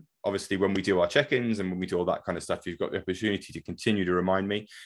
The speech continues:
but this is something that needs to be crystal clear in your mind if you want to actually have the focus to, to succeed. The second thing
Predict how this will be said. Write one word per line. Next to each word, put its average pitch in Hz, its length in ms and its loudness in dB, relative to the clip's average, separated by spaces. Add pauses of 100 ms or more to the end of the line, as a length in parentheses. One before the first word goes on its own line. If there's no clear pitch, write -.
(120)
but - 100 -8
this 110 180 2
is 107 80 -4
something 101 220 -2
that 80 100 -4
needs 98 200 -4
to - 40 -20
be 95 100 -6
crystal 139 420 0
clear 113 300 4
in 101 60 2
your 95 140 4
mind 95 420 0 (400)
if 110 340 -2
you 98 200 -4
want 90 300 -2
to 85 480 -2 (100)
actually - 320 -10
have 98 240 -2
the 90 80 -10
focus 90 520 0
to, 82 260 -4
to - 160 -12
succeed. - 500 -8 (580)
The 117 120 0
second 170 480 2
thing 87 400 -4